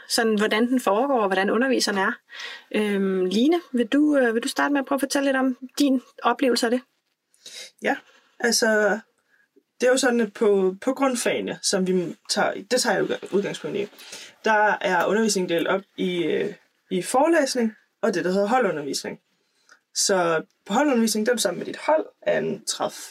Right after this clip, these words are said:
Speaker 2: tredive, femogtredive stykker.
Speaker 1: Mhm.
Speaker 2: Øhm, hvor at man er meget mere sådan, øhm, hvad hedder det, tæt på underviseren. Og så er der forelæsningerne, hvor man er sammen med alle de andre danskstuderende på sin egen,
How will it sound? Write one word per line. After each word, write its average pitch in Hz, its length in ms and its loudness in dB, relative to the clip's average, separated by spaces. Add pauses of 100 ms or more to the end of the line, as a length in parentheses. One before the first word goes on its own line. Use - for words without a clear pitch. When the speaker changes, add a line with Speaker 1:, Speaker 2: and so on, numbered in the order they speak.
(180)
Speaker 2:
tredive, 180 200 -4
femogtredive 190 360 -2
stykker. 190 320 -2
Speaker 1:
Mhm. 214 260 -2 (880)
Speaker 2:
Øhm, 185 640 -2 (400)
hvor 180 180 4
at 156 200 0
man 165 180 0
er 151 40 -2
meget 170 240 0
mere 165 300 0 (260)
sådan, 170 440 -4 (680)
øhm, 160 500 -2 (600)
hvad - 80 -6
hedder 180 160 -2
det, - 40 -12
tæt 262 260 0
på 214 120 2
underviseren. 175 540 0 (540)
Og - 120 -4
så 240 100 2
er - 20 0
der 175 80 -2
forelæsningerne, 220 720 2 (160)
hvor 196 140 0
man 165 120 -2
er 165 60 0
sammen 165 280 -4
med 143 320 0
alle 175 200 0
de 139 60 0
andre 277 200 2
danskstuderende 208 600 -2 (120)
på 175 260 -2
sin - 180 -2
egen, 180 340 -2